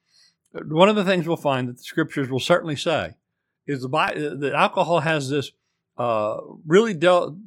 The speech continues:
deleterious, terrible, uh, bad effect on our mental faculties when used in excess at all. And so don't do anything where it is degrading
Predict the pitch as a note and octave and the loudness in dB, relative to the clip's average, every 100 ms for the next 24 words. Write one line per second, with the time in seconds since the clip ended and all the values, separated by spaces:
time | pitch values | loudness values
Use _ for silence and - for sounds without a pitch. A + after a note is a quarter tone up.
0 | D3 B2 F3+ E3 D#3+ B2+ F#2+ - - F#3 | -2 2 2 2 0 0 0 -6 2 4
1 | F3 C3+ B2 _ _ _ - G#2+ G#2 A#2+ | 4 0 -6 _ _ _ -4 -2 0 2
2 | E3 F#3 - C3 C#3 - _ _ _ _ | 2 2 0 -2 -2 -10 _ _ _ _
3 | _ B2 - D#3 D3+ D3 D#3+ D3+ A2+ C#3 | _ -8 -2 2 2 4 2 0 -2 -2
4 | C#3+ - - - - - _ _ _ _ | -2 -8 -16 -16 -14 -20 _ _ _ _
5 | C#3+ C#3+ D3 C#3+ C3+ C#3 - - E3 - | -2 2 2 2 0 -4 -4 -2 -2 -2
6 | C3 G2+ E2 G2 _ _ _ _ _ D#3 | -2 0 -2 -6 _ _ _ _ _ -6
7 | D#3 E3 D3 F3+ A3 F3+ F3+ D#3+ F#3 G3 | 0 -2 4 4 4 0 0 0 0 0
8 | - A#2+ A2+ C3+ _ _ _ _ _ - | -2 -2 -2 -4 _ _ _ _ _ 0
9 | D3 D3 D3+ D3+ B2 B2 A#2+ F3 D3+ A2+ | 2 2 0 0 -2 -2 2 4 2 0